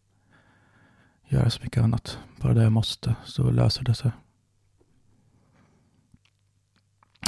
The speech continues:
För sist jag sökte pappadagar så utredde de min S G I och sjukpenning, grundade inkomst och allt det där. Så det var klart. Men nu när jag sökte vab och det också var hemma med massor extra, så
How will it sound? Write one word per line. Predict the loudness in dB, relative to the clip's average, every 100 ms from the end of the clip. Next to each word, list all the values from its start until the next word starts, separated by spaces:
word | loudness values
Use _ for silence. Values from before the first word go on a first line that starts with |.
| -2
För | -2
sist | -2 -2
jag | -2
sökte | 0 0 0
pappadagar | -2 -2 0 0 0 -2
så | -4 -6 -10 _ _ _ _ _ _ _ _ _ _ _ _ _ -2
utredde | -2 0 0 2
de | 4
min | 2 0 -4
S | -6 -4
G | -6 -2
I | -2 0
och | -2
sjukpenning, | -6 -10 -10 -10 -8 -6 -4 -6 -8 -6
grundade | -4 -4 -2 -2
inkomst | -4 -4 -6 -6
och | -6
allt | -4
det | -4
där. | -4 -6 _ _ _ -20 _ _
Så | -12 -6
det |
var | -6 -6
klart. | -4 -2 -2 -6 -14 -18 _ _ _ _ _ _ _ _ _ _ _ _ -4
Men | 2
nu | 2
när | 2
jag | 0
sökte | -2 0
vab | 0 0 2 0
och |
det | 0
också | 0 -2
var | 2
hemma | 2
med | 2
massor | 0 -2
extra, | -4 -6 -6 -6 -4
så | -2 -2